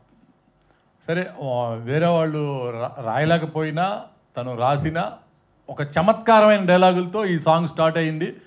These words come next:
చాలా బాగుంది. మాస్లో ఈ సాంగ్ చాలా హిట్ అయిద్దని నేను భావిస్తున్నాను.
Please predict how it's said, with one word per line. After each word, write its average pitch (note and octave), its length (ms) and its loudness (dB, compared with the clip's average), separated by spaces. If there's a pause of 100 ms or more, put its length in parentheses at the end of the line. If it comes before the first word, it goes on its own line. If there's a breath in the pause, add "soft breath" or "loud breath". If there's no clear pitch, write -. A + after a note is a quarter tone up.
(360 soft breath)
చాలా E3+ 200 6
బాగుంది. E3 580 4 (100)
మాస్లో F3 680 4
ఈ F#3+ 140 0
సాంగ్ D#3 580 2 (420 soft breath)
చాలా D#3+ 220 6
హిట్ C#3+ 260 0
అయిద్దని D3+ 680 2 (140)
నేను C3 140 -4
భావిస్తున్నాను. D3 680 2